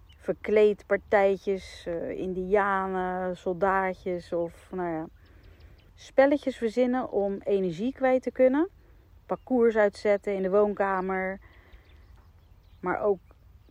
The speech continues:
kleien of verven, creatieve dingen. En toch ook heel veel buiten.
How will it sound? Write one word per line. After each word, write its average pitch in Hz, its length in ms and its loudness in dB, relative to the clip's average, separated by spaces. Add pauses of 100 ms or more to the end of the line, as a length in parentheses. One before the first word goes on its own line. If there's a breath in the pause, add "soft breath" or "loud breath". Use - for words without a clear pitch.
kleien 202 760 2
of 170 120 -2
verven, 208 1040 2 (140)
creatieve 196 540 -2
dingen. 202 440 0 (960 soft breath)
En 196 140 -8
toch - 180 -2
ook 240 160 4
heel 269 200 6
veel 220 140 2
buiten. 269 580 4